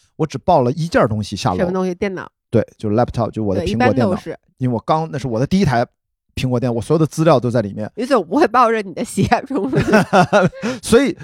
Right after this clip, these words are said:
Speaker 1: 我那一刻回头一看，在我冲出那个家门，因为一开门那个黑烟就往
Speaker 2: 嗯。
Speaker 1: 房间里面冲，把我给吓得没见过，
Speaker 2: 嗯。
Speaker 1: 那个浓烟黑烟就往上滚嘛。
Speaker 2: 嗯。
Speaker 1: 然后我就回头看了一眼，顶到房顶着书，那时候已经也几千本书了。
Speaker 2: 嗯。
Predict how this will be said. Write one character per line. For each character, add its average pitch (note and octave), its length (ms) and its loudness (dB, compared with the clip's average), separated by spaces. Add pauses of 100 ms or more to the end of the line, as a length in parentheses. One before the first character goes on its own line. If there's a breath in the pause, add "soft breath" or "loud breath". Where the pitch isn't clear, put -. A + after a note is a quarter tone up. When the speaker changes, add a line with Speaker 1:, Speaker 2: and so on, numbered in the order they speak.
Speaker 1:
我 E3+ 140 4
那 A3+ 160 4
一 C#4 100 4
刻 - 240 -4
回 C3 300 0
头 D3 180 2
一 A#2 140 -4
看， B2 220 -6
在 D3+ 100 -2
我 A2+ 120 -2
冲 E3+ 220 -8
出 D3+ 80 -8
那 D#3+ 60 -6
个 C3 60 -6
家 C#3+ 100 -2
门， D3 160 -6
因 G3+ 140 -2
为 D#3+ 80 -10
一 F#3+ 120 -8
开 - 200 -4
门 E3 100 0
那 D#3+ 80 -4
个 A#2+ 60 -6
黑 G3 240 -8
烟 F#3 180 -2
就 D#3 80 -4
往 B2+ 220 -8
Speaker 2:
嗯。 F3+ 100 -20 (280)
Speaker 1:
房 D3+ 160 -2
间 F3 100 0
里 C3 40 -2
面 A#2+ 100 -2
冲， F3 160 -4
把 D3+ 160 0
我 G3 60 2
给 B2 80 0
吓 F3+ 280 -2
得 A#2+ 60 -2
没 G#2 140 -2
见 F3+ 200 -4
过， G#2+ 120 -4
Speaker 2:
嗯。 - 100 -16 (200 soft breath)
Speaker 1:
那 F#3 100 -4
个 D3 80 -2 (100)
浓 D#3 220 2
烟 G3 160 0
黑 G3+ 180 0
烟 F#3+ 180 0
就 F3 80 -2
往 A#2+ 160 -2
上 E3 140 -2
滚 C3 280 -6
嘛。 A#2 140 -4 (280 soft breath)
Speaker 2:
嗯。 F#3 180 -14
Speaker 1:
然 D#3+ 100 2
后 C#3 320 4 (200)
我 A#2+ 80 -4
就 C#3 80 0
回 C#3 180 0
头 C3+ 80 -2
看 - 220 -4
了 A#2+ 40 -4
一 A2+ 60 -8
眼， A2+ 180 -14 (380)
顶 A2 160 -8
到 A#2+ 240 0
房 A2+ 300 0
顶 B2+ 160 -4
着 - 120 -10
书， - 400 -12
那 D#3+ 140 -4
时 A#2+ 80 -2
候 A#2 40 2
已 F#2+ 120 -4
经 A2+ 140 0
也 A2 120 4
几 G#2+ 160 -4
千 G2+ 140 -2
本 G2 100 -2
书 - 200 -8
了。 G#2 80 -6
Speaker 2:
嗯。 F#3 280 -10